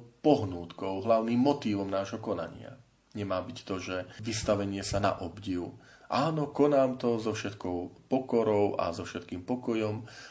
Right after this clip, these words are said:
lebo takto som nastavený, takto mám srdce, takéto je moje zmýšľanie. A Boh ma odmení aj vtedy, keď možno sa mi neujde toho ľudského uznania a možno ma to bude stáť veľa síl a premáhania, možno aj,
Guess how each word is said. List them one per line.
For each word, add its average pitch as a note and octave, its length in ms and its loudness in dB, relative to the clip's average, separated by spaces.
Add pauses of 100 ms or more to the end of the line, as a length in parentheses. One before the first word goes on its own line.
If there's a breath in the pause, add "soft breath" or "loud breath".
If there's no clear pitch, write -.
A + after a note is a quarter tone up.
(140 loud breath)
lebo A2+ 160 2
takto B2+ 320 -2
som A#2 160 0
nastavený, F2 680 -2
takto A2+ 300 -2
mám G#2+ 240 0
srdce, - 480 -4
takéto G#2+ 400 -2
je G2+ 80 -2
moje G#2 240 0
zmýšľanie. G#2 800 -6
A A2 160 6
Boh D#3+ 180 6
ma C#3+ 220 6
odmení A#2 800 0
aj A#2+ 240 4
vtedy, C#3 320 6
keď A#2 400 -2
možno B2 480 0
sa A2 160 2
mi A2 400 -2 (100)
neujde A2 1000 6
toho A2 320 4
ľudského F2 560 2
uznania F#2+ 640 -2
a F#2+ 80 4
možno A2 320 0
ma G#2+ 80 2
to A2 160 0
bude G#2+ 180 0
stáť G#2 380 2
veľa G#2+ 240 2
síl A2+ 400 4
a F#2+ 160 2
premáhania, F#2+ 720 4
možno F#2+ 320 0
aj, F#2+ 160 -2